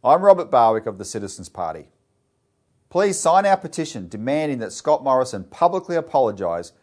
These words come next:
and reinstate her as C E O. Christine Holgate has been exonerated by the government's own investigation. The report done by the Maddox law firm clearly says there is no indication of dishonesty, fraud,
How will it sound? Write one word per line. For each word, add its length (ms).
and 280
reinstate 600
her 300
as 200
C 320
E 80
O. 240
Christine 460
Holgate 440
has 160
been 160
exonerated 720
by 120
the 100
government's 500
own 240
investigation. 840
The 80
report 500
done 220
by 80
the 80
Maddox 400
law 220
firm 340
clearly 320
says 520
there 240
is 180
no 340
indication 720
of 140
dishonesty, 840
fraud, 520